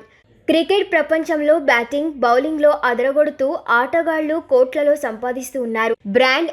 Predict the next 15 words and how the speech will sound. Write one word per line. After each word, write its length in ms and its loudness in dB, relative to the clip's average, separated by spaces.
ఎండోర్స్‌మెంట్ల 760 0
ద్వారా 460 -2
మరింత 460 -2
ఆదాయాన్ని 760 0
అందుకుంటారు. 680 -4
అయితే 320 -2
మ్యాచ్ను 500 -2
సజావుగా 600 -2
నడిపించడంలో 840 -2
కీలక 480 -6
పాత్ర 420 -2
పోషించే 680 -4
అంపైర్ల 560 0
రెమ్యునరేషన్ 720 -2
ఎంత? 520 -4